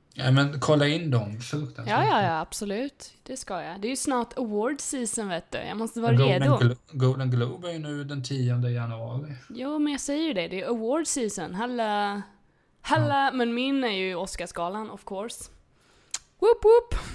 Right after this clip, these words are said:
Speaker 1: Ja, jag är väl mer intresserad av Golden Globe, men det är väl bara, jag vet inte varför, men det är väl,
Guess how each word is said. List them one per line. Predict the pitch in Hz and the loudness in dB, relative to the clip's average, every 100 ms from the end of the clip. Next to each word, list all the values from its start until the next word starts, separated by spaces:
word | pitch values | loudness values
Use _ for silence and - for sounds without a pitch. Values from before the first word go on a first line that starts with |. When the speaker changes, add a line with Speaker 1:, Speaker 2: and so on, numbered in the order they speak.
| - - 294 151 | -14 -2 -2 2
Speaker 1:
Ja, | |
jag | 156 160 | 4 4
är | 147 | 4
väl | 135 | 6
mer | 131 120 123 | 6 6 6
intresserad | 127 127 123 - 117 | 4 6 6 6 0
av | 117 113 | 0 -2
Golden | 123 107 110 | -2 -2 -4
Globe, | 110 110 107 | -4 -4 0
men | 120 117 | 2 6
det | |
är | 123 120 | 6 6
väl | 120 | 4
bara, | 117 117 107 104 104 104 | 2 0 0 -6 -8 -8
jag | 113 | -4
vet | 117 117 | -4 -2
inte | 117 104 | -4 -4
varför, | 104 101 104 - - | -8 -6 -8 -8 -8
men | 110 | -6
det | 113 | -2
är | 113 | -2
väl, | 110 104 | -2 -6